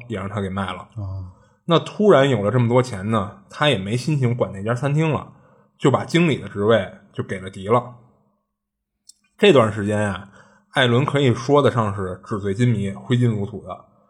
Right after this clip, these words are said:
Speaker 1: 就天天开 party，组织各种多人运动。而迪的情况跟艾伦正好相反，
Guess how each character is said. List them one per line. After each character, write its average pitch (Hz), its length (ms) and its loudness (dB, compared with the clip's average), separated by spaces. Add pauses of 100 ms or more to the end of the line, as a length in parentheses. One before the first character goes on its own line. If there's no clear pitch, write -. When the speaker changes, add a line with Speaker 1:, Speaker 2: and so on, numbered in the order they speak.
(140)
Speaker 1:
就 101 220 -2
天 147 240 0
天 147 360 0 (140)
开 117 160 -2
party， 113 320 -2 (340)
组 104 280 -4
织 113 80 -2
各 127 160 4
种 98 340 -6
多 120 160 6
人 113 100 4
运 104 200 -2
动。 95 240 -12 (720)
而 180 240 4
迪 131 240 2
的 220 100 6
情 113 240 -2
况 107 180 2
跟 120 120 0
艾 127 140 4
伦 120 180 2
正 131 140 4
好 101 140 -2
相 101 220 -4
反， 92 240 -12